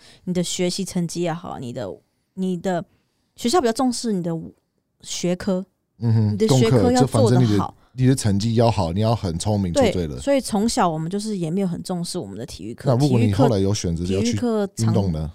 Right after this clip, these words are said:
Speaker 1: 常常就是体育课常常被抽去拿去考试啊，拿去做别的事情啊。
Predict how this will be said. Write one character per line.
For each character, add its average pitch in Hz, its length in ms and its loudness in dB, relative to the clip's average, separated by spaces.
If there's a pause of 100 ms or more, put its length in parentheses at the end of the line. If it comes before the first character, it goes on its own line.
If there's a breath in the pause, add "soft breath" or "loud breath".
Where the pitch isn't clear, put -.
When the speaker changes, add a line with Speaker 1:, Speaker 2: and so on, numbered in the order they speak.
(160)
Speaker 1:
常 180 260 -4
常 175 280 -4
就 190 100 -6
是 185 300 -6
体 175 160 -2
育 214 80 0
课 254 80 0
常 202 120 -4
常 175 80 -2
被 185 80 -2
抽 185 200 -4
去 - 120 -14
拿 180 120 -10
去 - 120 -20
考 - 220 -12
试 - 240 -12
啊， - 260 -12 (360 soft breath)
拿 165 80 -10
去 208 120 -6
做 190 160 -4
别 151 140 -10
的 107 100 -8
事 165 160 -10
情 - 200 -14
啊。 57 180 -18